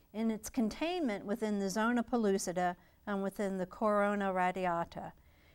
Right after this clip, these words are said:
Each of these has specific functions in the survival of the individual. In addition, the individual blastomeres, even at the earliest stage,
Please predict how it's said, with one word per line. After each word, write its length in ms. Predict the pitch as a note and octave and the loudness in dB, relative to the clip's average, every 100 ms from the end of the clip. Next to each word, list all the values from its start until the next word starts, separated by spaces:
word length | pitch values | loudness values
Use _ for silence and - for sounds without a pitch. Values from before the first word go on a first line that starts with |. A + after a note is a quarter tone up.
| - | -2
Each 300 | D4+ F4 E4+ | 4 4 4
of 120 | C4 | 2
these 280 | B3+ A#3 A#3 | 2 2 2
has 200 | A#3 G3 | 0 0
specific 600 | - - G#3 C#4 C4+ A3+ | -2 -8 -4 -4 -2 -6
functions 640 | - C4 C#4+ D4 G#3+ G3+ G3+ | -2 2 2 2 0 -4 -4
in 140 | G3 | -4
the 80 | F#3+ | -4
survival 640 | - G3 G3 G3 G3 G3 | -4 0 4 4 4 2
of 140 | F#3+ F3+ | 0 0
the 140 | G3 | 0
individual. 760 | G#3 G#3 G3 A#3 G#3 F#3 D#3 - _ _ - - - | 0 0 2 2 0 -6 -8 -10 _ _ -20 -16 0
In 120 | B3+ | 4
addition, 640 | B3 C4+ G4 - A3 G3+ | 4 4 2 2 0 0
the 100 | G3+ | -2
individual 800 | A3 B3+ B3+ A3 C#4+ C4 B3 B3+ A#3 | 0 2 2 2 0 0 4 4 4
blastomeres, 1120 | F#3+ G#3+ B3+ D#4+ E4+ - F#3 F3 F3 F3+ - | 2 4 6 6 2 -4 -4 -4 -4 -4 -2
even 300 | A#3 G#3+ G#3+ | -2 0 0
at 160 | G3+ | -2
the 100 | G#3+ | -4
earliest 560 | - C4+ F4+ D4+ F3+ - | 2 6 6 6 2 -2
stage, 540 | - E3+ D3+ D#3+ - | -6 -6 -6 -10 -14